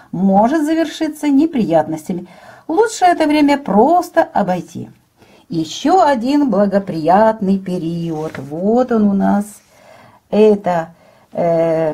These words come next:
период, когда Луна будет находиться в знаке Рак. Естественно, Луна растущая. А Рак покровительствует ранним сортам и гибридам томатов. Но снова есть нюансы, которые подготовила нам Луна.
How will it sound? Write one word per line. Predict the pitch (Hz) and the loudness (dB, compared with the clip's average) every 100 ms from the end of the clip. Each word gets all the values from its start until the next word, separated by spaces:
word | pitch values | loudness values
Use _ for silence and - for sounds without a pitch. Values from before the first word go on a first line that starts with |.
| - | 0
период, | 214 190 247 302 277 277 | 2 2 2 2 0 0
когда | - 170 165 196 185 - | -4 -4 0 2 0 -4
Луна | 165 170 165 226 311 311 | -6 -2 2 2 2 0
будет | 269 190 233 269 | 0 -2 -2 -2
находиться | 240 208 165 170 208 214 | -2 -2 -6 -4 -6 -6
в | 180 | -6
знаке | 147 151 165 196 - | -6 -6 -6 -10 -10
Рак. | 151 147 131 | -8 -8 -8
Естественно, | 185 - 247 302 277 262 262 | -10 -6 -6 -2 0 -2 -2
Луна | 160 160 160 196 - | -8 -4 -4 -4 -4
растущая. | 180 190 - 160 - 147 139 - _ - - - - - | -6 -4 -8 -10 -10 -12 -12 -16 _ -20 -20 -20 -8 -2
А | 233 214 | 0 2
Рак | 220 349 - | 0 -2 0
покровительствует | 302 277 262 269 262 233 240 233 - | -2 0 0 0 -2 -6 -4 -2 0
ранним | 196 214 214 208 | 2 4 4 2
сортам | 196 196 196 196 | 0 -2 2 0
и | - 196 | 0 -6
гибридам | 165 185 196 190 185 185 - _ _ | -6 -6 -2 -2 -2 -6 -16 _ _
томатов. | 180 185 165 165 151 - - | -2 0 -2 -2 -8 -12 -6
Но | 240 | -4
снова | - 415 294 | 0 0 2
есть | 226 294 | -2 0
нюансы, | 233 185 175 175 180 | 2 4 2 -2 -4
которые | 185 185 262 311 311 - _ | -4 -2 -2 -2 -6 -10 _
подготовила | 190 180 190 214 240 202 | -2 0 -2 0 0 0
нам | 160 180 165 | 0 -2 -2
Луна. | 156 151 156 | -4 -4 -6